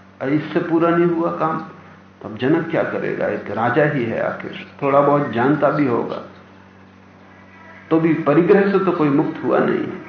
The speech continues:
और जो भी राजमहल में है, साम्राज्य जिसके हाथ में है, राज का कारोबार चलाता है, वो मुझे क्या देगा? फिर भी उसने कहा, जब गुरु ने कहा, बेमन से आकांक्षा पूरी करनी पड़ेगी। गुरु की आज्ञा मान के वो गया, गया नहीं,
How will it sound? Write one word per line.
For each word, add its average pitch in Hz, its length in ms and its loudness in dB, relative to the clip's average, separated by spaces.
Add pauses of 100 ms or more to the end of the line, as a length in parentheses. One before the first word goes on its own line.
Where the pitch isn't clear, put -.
(1160)
और 165 220 4
जो 180 120 6
भी 170 120 6
राजमहल 156 560 4
में 180 180 4
है, 170 300 -2
साम्राज्य 139 680 -2
जिसके - 200 -8
हाथ 131 340 -4
में 151 160 -2
है, 120 240 -6
राज 123 260 -2
का 120 140 -4
कारोबार 113 540 -4
चलाता 135 360 -6
है, 147 60 -6
वो 180 120 0
मुझे 202 260 -2
क्या 208 240 -4
देगा? - 280 -6
फिर 180 200 -2
भी 165 120 0
उसने 156 200 -4
कहा, 139 140 -4
जब 117 240 -6
गुरु 135 180 0
ने 165 160 0
कहा, 160 420 -6 (480)
बेमन 127 480 0
से 120 180 -8
आकांक्षा 113 560 -8 (1600)
पूरी 147 200 4
करनी 101 340 -6
पड़ेगी। 98 420 -8
गुरु 117 260 -6
की 117 160 -8
आज्ञा 104 380 -6
मान 107 320 -6
के 113 120 -8
वो 110 200 -2
गया, 113 560 0
गया 175 260 4
नहीं, 127 260 2